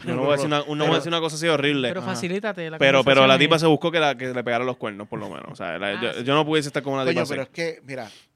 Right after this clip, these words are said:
Speaker 2: yo nunca ent-, o sea, yo nunca he entendido, nunca.
Speaker 3: ¿Te molesta esto? ¿Te
Speaker 2: No,
Speaker 3: molesta?
Speaker 2: bueno, lo
Speaker 1: A
Speaker 2: que
Speaker 1: mí
Speaker 2: voy
Speaker 1: me
Speaker 2: a
Speaker 1: encojonaba
Speaker 2: decir
Speaker 1: que la tipa grababa todo.
Speaker 2: No, no, yo no tengo, pero ok, eso es ok.
Speaker 3: Así empezamos
Speaker 2: Pero
Speaker 3: este
Speaker 2: mi proble-,
Speaker 3: podcast.
Speaker 2: mi problema de esto es
Speaker 3: Con ticha.
Speaker 2: Mi problema de esto es
Speaker 1: Licha.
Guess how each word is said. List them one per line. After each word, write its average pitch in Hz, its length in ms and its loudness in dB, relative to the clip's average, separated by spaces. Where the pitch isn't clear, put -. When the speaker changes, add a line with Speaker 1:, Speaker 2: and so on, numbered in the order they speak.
Speaker 2:
yo 147 120 -6
nunca 175 300 -10
ent-, 160 220 -8
o - 80 -20
sea, 110 100 -16
yo 127 180 -10
nunca 175 260 -10
he - 20 -8
entendido, 120 600 -12
nunca. 110 240 -12
Speaker 3:
¿Te 139 60 -12
molesta 156 420 -8
esto? 190 160 -16
¿Te 110 80 -18
Speaker 2:
No, 117 60 -16
Speaker 3:
molesta? 131 420 -12
Speaker 2:
bueno, 135 240 -8
lo 120 60 -6
Speaker 1:
A 117 40 -8
Speaker 2:
que 143 80 4
Speaker 1:
mí 151 80 2
Speaker 2:
voy 190 100 4
Speaker 1:
me 208 40 4
Speaker 2:
a - 60 6
Speaker 1:
encojonaba 190 320 10
Speaker 2:
decir 190 60 8
Speaker 1:
que 180 40 6
la 160 80 6
tipa 151 160 0
grababa 151 320 6
todo. 117 380 -4
Speaker 2:
No, 190 160 -4
no, 311 100 0
yo 220 140 -2
no 226 80 -4
tengo, 277 220 -10
pero 180 140 -4
ok, 147 80 -10
eso 123 320 -6
es 165 60 0
ok. 151 220 -8
Speaker 3:
Así 151 160 -8
empezamos 156 340 -6
Speaker 2:
Pero 190 160 2
Speaker 3:
este - 40 2
Speaker 2:
mi 208 40 0
proble-, 190 440 6
Speaker 3:
podcast. - 40 -18
Speaker 2:
mi 208 120 -4
problema 196 520 0
de 247 120 2
esto 226 320 -4
es 165 480 -4
Speaker 3:
Con 156 180 -6
ticha. 160 380 -4
Speaker 2:
Mi 151 200 -6
problema 156 440 0
de 196 100 2
esto 185 280 -6
es 135 460 -4
Speaker 1:
Licha. - 480 -12